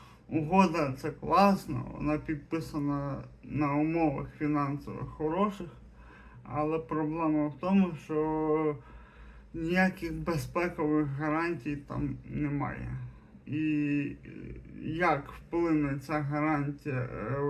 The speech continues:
як вплине, е, ця угода на, м, воєнну складову України – невідомо.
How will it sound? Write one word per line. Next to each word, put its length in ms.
як 280
вплине, 640
е, 400
ця 140
угода 600
на, 460
м, 420
воєнну 640
складову 840
України – 720
невідомо. 880